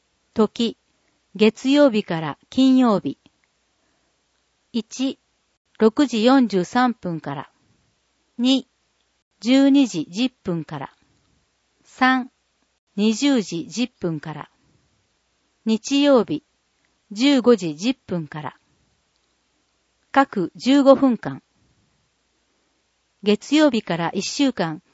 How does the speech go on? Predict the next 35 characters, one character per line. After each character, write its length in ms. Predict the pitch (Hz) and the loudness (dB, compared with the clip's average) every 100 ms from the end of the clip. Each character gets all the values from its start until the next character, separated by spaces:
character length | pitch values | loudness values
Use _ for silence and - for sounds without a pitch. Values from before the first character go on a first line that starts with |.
| _ - | _ -4
同 100 | 208 269 | 0 2
じ 160 | 285 277 | 2 2
内 240 | 269 254 | 2 2
容 160 | 254 233 | 2 2
が 120 | 233 | 0
放 200 | 208 214 | 2 0
送 220 | - 208 | 2 -2
さ 160 | - 175 | -2 -4
れ 100 | 170 | -4
ま 140 | 160 | -8
す。 260 | - - _ _ _ _ _ _ _ _ _ _ _ _ _ _ _ | -10 -20 _ _ _ _ _ _ _ _ _ _ _ _ _ _ _
周 300 | - 285 285 | -4 2 4
波 160 | 262 277 | 4 0
数、 380 | - 180 143 - _ _ _ _ | -2 -2 -2 -10 _ _ _ _
八 380 | _ 214 - 285 | _ -10 -2 -2
十 240 | 254 285 269 | 2 2 4
七 280 | 277 269 | 4 2
点 280 | - 170 160 | 0 -4 -4
四 280 | 175 254 254 | 0 2 2
メ 100 | 247 | 2
ガ 140 | 247 | 0
ヘ 100 | 220 | 0
ル 120 | 196 175 | -2 -4
ツ。 280 | - - _ _ _ _ _ _ _ _ _ _ _ _ _ - | -12 -20 _ _ _ _ _ _ _ _ _ _ _ _ _ 6
問 200 | 262 277 | 8 8
い 80 | |
合 60 | 262 | 6
わ 100 | 254 | 4
せ 140 | 254 | 2
先、 420 | 254 226 - 196 - _ _ _ _ _ _ _ _ _ | 0 -2 -4 -8 -8 _ _ _ _ _ _ _ _ _
秘 140 | 262 | -4
書 220 | 262 214 | 2 0
広 300 | - 226 240 | 4 6 6
報 180 | 220 208 | 6 0
課。 300 | - 185 180 | 0 -4 -4